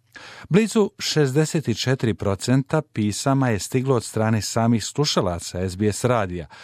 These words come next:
a dvadeset osam procenata iz organizacija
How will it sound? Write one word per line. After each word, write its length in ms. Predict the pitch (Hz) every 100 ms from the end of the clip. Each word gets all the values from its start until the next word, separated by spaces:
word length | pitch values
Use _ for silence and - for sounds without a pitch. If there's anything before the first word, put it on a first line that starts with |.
| - -
a 120 | 123
dvadeset 560 | 123 156 151 131 117 131
osam 360 | 135 - 180
procenata 760 | - 165 - 175 156 - 156 - -
iz 240 | 160 160 -
organizacija 1000 | 127 120 117 107 110 92 98 - 113